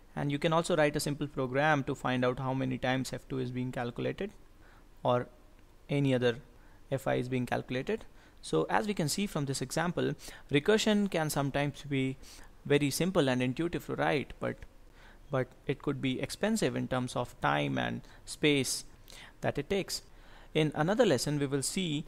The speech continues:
how to analyze the time complexity of a recursive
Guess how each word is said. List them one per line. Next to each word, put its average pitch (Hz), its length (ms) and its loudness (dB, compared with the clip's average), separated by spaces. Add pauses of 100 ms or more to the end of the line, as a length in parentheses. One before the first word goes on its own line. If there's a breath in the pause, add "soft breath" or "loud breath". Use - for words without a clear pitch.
(220 loud breath)
how 143 260 2
to 147 160 -2
analyze 143 600 2
the 143 140 0
time 156 360 2
complexity 131 760 -4
of 131 200 -6
a 131 40 -2
recursive 123 420 -4